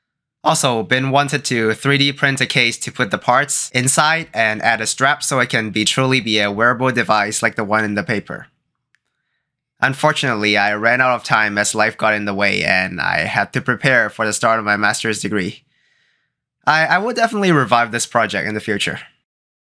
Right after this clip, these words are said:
So, that's my achievement for the summer. For now, it will sit in the, uh, metaphorical freezer until I take it back out next summer. Either way, I'm finally wrapping up my gap year.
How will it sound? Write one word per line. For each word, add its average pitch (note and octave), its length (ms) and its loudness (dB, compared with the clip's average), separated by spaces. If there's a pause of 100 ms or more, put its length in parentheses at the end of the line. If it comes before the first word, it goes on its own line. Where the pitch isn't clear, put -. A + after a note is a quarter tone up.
(580)
So, D3+ 360 0 (200)
that's B2 300 -2
my A2+ 160 2
achievement D#3 580 2
for A#2 140 0
the G#2+ 100 0
summer. G#2 380 -2 (600)
For B2 200 -2
now, A2+ 280 4
it A#2 140 -2
will A#2 60 -2
sit B2 220 0
in A2+ 160 -2
the, A2 220 2
uh, G#2 140 2
metaphorical C#3 680 -2
freezer C3 400 0
until G#2 340 0
I G#2+ 140 2
take A#2+ 180 -4
it B2 140 -2
back A#2+ 200 0
out C3+ 160 0
next A2+ 200 -2
summer. F#2 340 -4 (880)
Either D3 240 2
way, A#2 260 -2
I'm A2+ 260 2
finally D3 380 0
wrapping C#3+ 380 0
up D#3+ 100 2
my D#3 140 2
gap D3+ 260 0
year. C3 240 0